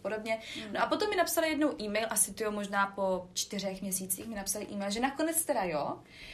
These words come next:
Speaker 1: a že jako ať se dostavím na, eh, tryout, což bylo vlastně jako takový, jak se
Speaker 2: Zkouška,
Speaker 1: řekne,
Speaker 2: nějaká
Speaker 1: no,
Speaker 2: trénink, no.
Speaker 1: eh,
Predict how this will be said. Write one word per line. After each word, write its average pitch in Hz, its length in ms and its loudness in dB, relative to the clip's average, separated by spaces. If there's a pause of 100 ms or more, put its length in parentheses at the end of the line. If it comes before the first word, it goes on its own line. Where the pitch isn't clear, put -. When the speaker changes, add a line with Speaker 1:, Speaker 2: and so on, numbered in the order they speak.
(180)
Speaker 1:
a 214 140 6
že 220 120 2
jako 226 200 2 (360)
ať 226 120 0
se 233 160 0
dostavím 214 520 0
na, 196 440 0
eh, 185 180 -4
tryout, 180 640 -6
což 185 180 -8
bylo 185 220 -4
vlastně 185 300 0
jako 180 140 -10
takový, 180 640 -8 (420)
jak 190 100 -10
se - 60 -8
Speaker 2:
Zkouška, 190 180 -6
Speaker 1:
řekne, 180 300 -8
Speaker 2:
nějaká 175 240 -8
Speaker 1:
no, 202 100 -2
Speaker 2:
trénink, 180 500 -2
no. 233 60 -6 (180)
Speaker 1:
eh, 208 140 -8